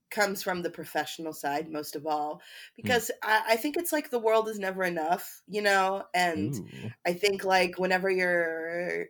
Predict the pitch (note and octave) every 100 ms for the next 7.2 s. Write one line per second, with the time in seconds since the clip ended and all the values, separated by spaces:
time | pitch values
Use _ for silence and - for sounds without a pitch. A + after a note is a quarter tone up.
0 | - A3 A3+ A3+ G#3 G3+ F#3+ G3+ G3+ G3+
1 | G3 F#3+ F#3+ F#3 F3+ G3 G3 G#3 G3+ G3
2 | F#3+ F#3 F#3 F3+ F3+ F3+ F3 - _ -
3 | G3 F3+ F3 E3+ - - F3 F3 F3+ F3
4 | F3+ F3 E3+ E3 - - - D#3+ E3 D#3
5 | D#3+ - - F3+ F#3 - F3 D#3 F3+ -
6 | _ - - - - _ - A3 G#3 G3
7 | F#3+ E3+